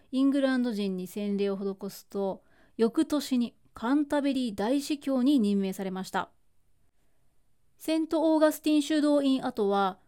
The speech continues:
カンタベリーの地にキリスト教が広まったことを象徴する場所ではありますが、修道院跡と言われる通り、現在は廃墟となっています。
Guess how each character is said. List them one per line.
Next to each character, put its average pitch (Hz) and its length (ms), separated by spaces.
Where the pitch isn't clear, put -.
カ 330 160
ン 349 100
タ 359 140
ベ 381 100
リ 330 140
ー - 20
の 214 140
地 - 120
に 202 140
キ 214 140
リ 269 100
ス 277 60
ト 302 120
教 294 280
が 269 100
広 254 220
ま 254 80
っ 247 80
た 240 120
こ 247 120
と 294 120
を 214 80
象 208 240
徴 202 220
す 202 160
る 202 100
場 202 140
所 220 160
で 262 120
は 262 220
あ 214 60
り 214 80
ま 226 140
す 214 100
が、 208 240
修 302 320
道 285 260
院 269 260
跡 294 320
と 320 300
言 214 100
わ 233 80
れ 285 80
る 220 100
通 202 180
り、 190 200
現 233 300
在 202 200
は 220 120
廃 302 280
墟 285 120
と 233 100
な 202 120
っ 190 40
て - 80
い 185 80
ま 190 140
す。 - 160